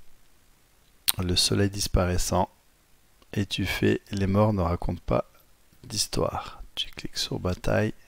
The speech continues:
Je vais te montrer les deux spots. Ah, je vais te montrer, je vais le faire avec toi, comme ça tu vas voir en même temps. C'est super important.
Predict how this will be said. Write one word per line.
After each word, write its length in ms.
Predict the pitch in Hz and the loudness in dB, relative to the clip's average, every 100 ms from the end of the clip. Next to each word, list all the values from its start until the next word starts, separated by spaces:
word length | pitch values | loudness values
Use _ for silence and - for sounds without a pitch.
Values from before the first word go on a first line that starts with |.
| - - - - - - | -20 -20 -18 -18 -20 -8
Je 140 | - - | -6 -4
vais 60 | |
te 180 | - - | -4 -2
montrer 280 | 98 - 107 | 0 2 2
les 120 | 95 | 2
deux 180 | 90 92 | 2 2
spots. 540 | - - 104 - - - - - - - - - - - - - - - - - - - - - - - - - | 2 2 0 2 2 2 0 -14 2 2 2 -10 -18 -20 -20 -20 -20 -20 -20 -20 -20 -20 -20 -18 -18 -20 -8 -2
Ah, 80 | 98 | 2
je 60 | |
vais 100 | 92 | 2
te 80 | - | 2
montrer, 260 | 101 - - | 2 4 4
je 120 | 107 | 4
vais 40 | |
le 60 | - | 4
faire 120 | 156 | 6
avec 260 | 139 113 - | 4 2 4
toi, 160 | 123 | 2
comme 160 | - 113 | 2 -2
ça 100 | 117 | -4
tu 160 | - | -2
vas 140 | - 92 | 0 0
voir 260 | 104 110 | 0 0
en 60 | 98 | 0
même 180 | 92 90 - | -2 -4 -4
temps. 300 | 113 117 - - - - - - - - - - - - - - - - - - - - | -2 -2 -4 -16 -16 -16 -16 -18 -20 -20 -20 -20 -20 -14 -12 -6 -4 -4 -10 -18 -20 -8
C'est 80 | - | -2
super 400 | - - 107 95 | 2 2 2 0
important. 500 | 87 - - 90 | -2 -4 -2 -4